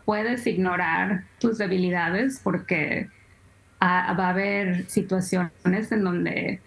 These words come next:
pues, tienes que desempeñarte, ¿no? Que hay cosas que tienes que hacer aunque no seas bueno en ellas. Pero ellos sugieren que busques otras alternativas, como si puedes delegar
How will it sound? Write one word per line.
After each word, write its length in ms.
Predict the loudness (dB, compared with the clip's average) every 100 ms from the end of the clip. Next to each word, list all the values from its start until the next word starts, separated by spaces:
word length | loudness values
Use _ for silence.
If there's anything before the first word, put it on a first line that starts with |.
| -20 -20 0
pues, 140 | 0 2
tienes 200 | 0 -2
que 180 | 0 0
desempeñarte, 680 | 0 0 0 0 0 -2 -2
¿no? 160 | -2 0
Que 80 |
hay 140 | -2 -2
cosas 260 | -2 -2 -2
que 80 |
tienes 320 | -2 0 0 0
que 80 | -2
hacer 200 | 0 -2
aunque 200 | 0 2
no 140 | 2
seas 220 | 0 -2
bueno 240 | 0 0 2
en 200 | 0 0
ellas. 340 | -2 0 -2 -6 -20 -20 -20 -20 -20 -12 -2
Pero 300 | 0 2 0
ellos 260 | 0 0
sugieren 1000 | 0 0 0 0 -4 -4 0 2 2 0 -8 -20 -20 -10
que 120 | -2 2
busques 400 | 2 0 0 -2
otras 340 | -2 -2 -2
alternativas, 1040 | -2 0 0 0 2 2 2 0 -4 -8 -20 -12 -2
como 360 | 0 2 0
si 140 | -2 -2
puedes 380 | 0 0 0 0
delegar 680 | 0 0 0 0 0 -2